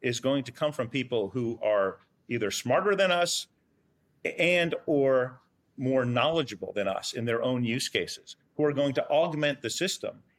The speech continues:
and build better and better capabilities. And the way we see that is they can build those capabilities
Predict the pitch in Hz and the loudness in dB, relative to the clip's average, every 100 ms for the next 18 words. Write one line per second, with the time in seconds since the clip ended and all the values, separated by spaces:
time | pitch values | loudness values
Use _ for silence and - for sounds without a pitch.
0 | - 131 123 147 143 - 131 139 135 123 | -4 -2 0 0 0 2 2 4 2 2
1 | 117 110 - 98 101 95 92 90 - - | 2 2 -2 -4 -4 -6 -6 -8 -14 -20
2 | - _ - _ 131 143 160 170 185 233 | -20 _ -20 _ -2 2 2 2 0 -2
3 | - 160 117 107 110 131 117 107 98 135 | -2 0 2 2 0 -4 -4 -6 -2 0
4 | 175 185 175 151 135 104 95 85 117 196 | 0 -2 -2 -2 -2 -4 -6 -4 -6 -6